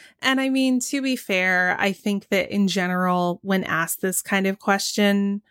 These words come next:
politicians are going to give a hedgy answer like this. But I would think that if, you know, it was full steam ahead,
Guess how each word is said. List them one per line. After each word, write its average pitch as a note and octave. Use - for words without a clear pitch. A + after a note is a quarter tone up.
politicians G3
are F#3
going F#3
to F#3+
give F3+
a F3+
hedgy F3
answer A3
like A#3
this. B3+
But F#3+
I G#3+
would G#3
think F#3+
that F#3+
if, -
you G3
know, E3+
it G#3
was G3+
full G3
steam F#3+
ahead, F3